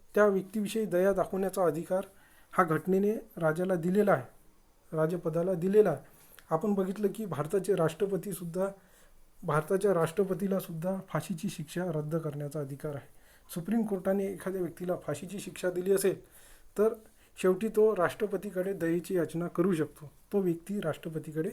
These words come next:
दयेची याचना करू शकतो. आणि अशा व्यक्तीच्या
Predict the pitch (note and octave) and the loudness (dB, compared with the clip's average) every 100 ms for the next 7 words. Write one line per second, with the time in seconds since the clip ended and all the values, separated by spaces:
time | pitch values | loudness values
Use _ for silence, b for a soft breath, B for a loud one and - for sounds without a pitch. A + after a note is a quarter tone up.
0 | - D#3+ D3 D3 D#3+ D#3+ C#3+ D#3+ D3+ E3 | -8 -4 -2 -2 0 -2 0 -6 -4 -4
1 | F3+ D#3 - C#3+ - B B B B - | -4 -6 -12 -18 -20 B B B B 0
2 | G3+ A#3+ F#3+ A#3 A#3+ B3+ - - _ _ | 2 4 2 2 0 -2 -14 -20 _ _
3 | - - _ _ _ _ G3 G3 A#3 A3 | -20 -20 _ _ _ _ 2 4 -4 4